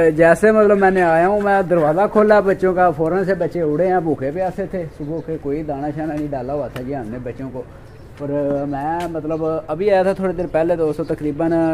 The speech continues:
घंटा लगा लें, एक हिसाब जो है ना वो हो रहा है। और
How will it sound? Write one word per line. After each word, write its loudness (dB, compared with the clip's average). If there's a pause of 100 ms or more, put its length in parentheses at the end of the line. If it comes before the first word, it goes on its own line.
(160)
घंटा 0
लगा 4
लें, 0
एक -2
हिसाब 0
जो 0
है -2
ना 0
वो 0
हो 0
रहा 6
है। -4 (420)
और -2